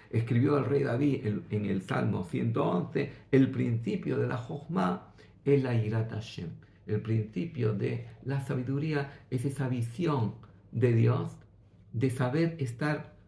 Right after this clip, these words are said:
frente a Dios y tener a Dios presente. Dice, y este es el portal cincuenta de sabiduría, porque el Zohar dice que hay cuarenta y nueve portales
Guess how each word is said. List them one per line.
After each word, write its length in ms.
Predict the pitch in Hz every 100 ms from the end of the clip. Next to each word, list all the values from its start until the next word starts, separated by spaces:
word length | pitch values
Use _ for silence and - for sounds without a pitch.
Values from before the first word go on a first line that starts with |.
| -
frente 320 | - 156 165 151
a 60 |
Dios 260 | 143 143 139 -
y 80 |
tener 400 | 131 127 135 139 139
a 100 | 110
Dios 180 | 123 113
presente. 680 | 120 110 - 92 - - - - -
Dice, 220 | 104 123
y 160 | 123 151
este 200 | - -
es 120 | 151
el 120 | 131
portal 800 | - 123 117 - 160 165 170 - -
cincuenta 1040 | - 165 151 143 120 101 92 - - - - - -
de 260 | 127 170
sabiduría, 640 | - 131 117 104 101 - - - - - -
porque 380 | 101 92 110 107
el 100 | 98
Zohar 300 | 131 127 120
dice 360 | 151 - 139
que 80 | 117
hay 120 | 123
cuarenta 380 | - 113 110 107
y 40 | 117
nueve 220 | 147 120
portales 760 | 107 104 - 123 110 90 -